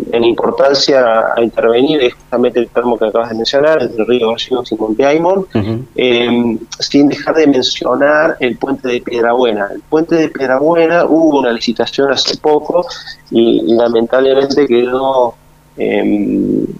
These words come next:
Speaker 1: fracasada porque las ofertas que obtuvimos eran un ciento noventa, un doscientos treinta superior al, al monto de la, de la obra,
Speaker 2: Ujú.
Speaker 1: eh,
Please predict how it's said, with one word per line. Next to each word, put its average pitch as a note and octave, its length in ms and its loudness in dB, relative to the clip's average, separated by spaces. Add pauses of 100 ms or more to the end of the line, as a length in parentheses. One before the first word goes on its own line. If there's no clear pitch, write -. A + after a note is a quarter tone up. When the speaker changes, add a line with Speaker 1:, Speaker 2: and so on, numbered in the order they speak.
(140)
Speaker 1:
fracasada C#3+ 840 2
porque C3 480 -2
las - 240 -4
ofertas C3 420 -4
que A#2 240 -2
obtuvimos D#3 760 0 (260)
eran B2+ 300 0
un A#2+ 140 -4
ciento B2+ 340 0
noventa, C3+ 640 0
un A#2+ 160 -2
doscientos B2 420 -2
treinta B2+ 320 -2
superior B2 580 0
al, A#2 280 0
al A2 120 -2
monto A#2+ 320 -2
de A2 160 -2
la, G#2 240 0 (400)
de G#2+ 120 -4
la A2+ 140 2
obra, D3 640 2
Speaker 2:
Ujú. G#2+ 380 -4
Speaker 1:
eh, G#2 480 -2